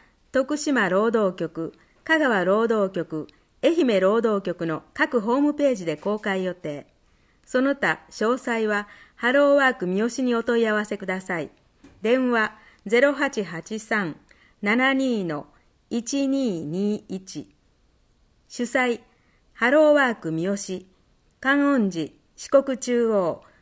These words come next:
徳島労働局、香川労働局、愛媛労働局。三ページ、平成二十八年度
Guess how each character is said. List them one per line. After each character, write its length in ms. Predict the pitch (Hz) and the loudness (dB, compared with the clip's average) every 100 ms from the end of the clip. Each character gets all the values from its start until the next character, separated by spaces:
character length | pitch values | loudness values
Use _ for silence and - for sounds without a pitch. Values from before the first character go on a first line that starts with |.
| _ | _
徳 220 | 233 247 | -4 -2
島 340 | 277 302 254 196 | -2 0 0 2
労 240 | 190 190 | 2 2
働 260 | 185 170 165 | 0 -2 -4
局、 360 | 156 - 151 - - | -10 -8 -12 -14 -10
香 140 | 294 | -2
川 280 | 302 262 202 | 2 4 2
労 240 | 170 175 170 | 2 0 0
働 240 | 170 156 | -2 -4
局、 360 | 156 147 151 - _ _ - | -8 -10 -12 -14 _ _ -2
愛 160 | 311 | 0
媛 220 | 294 208 170 | 2 2 2
労 200 | 175 175 | 0 0
働 260 | 180 160 | -2 -6
局。 320 | 151 147 139 - _ _ _ _ _ _ _ _ _ _ _ _ - - - _ _ _ _ _ _ _ _ | -10 -14 -14 -16 _ _ _ _ _ _ _ _ _ _ _ _ -20 -20 -20 _ _ _ _ _ _ _ _
三 340 | - 294 320 | 2 4 4
ペ 240 | 311 294 247 | 2 2 2
ー 40 | |
ジ、 300 | 180 165 - _ _ _ _ _ - | 0 -6 -8 _ _ _ _ _ -2
平 220 | 302 339 | 0 0
成 320 | - 302 294 | 0 0 2
二 160 | 302 302 | 0 0
十 200 | 302 240 | 0 0
八 340 | 220 208 254 | -2 -4 -4
年 260 | 247 240 214 | -2 -2 -2
度 240 | 175 - | -2 -6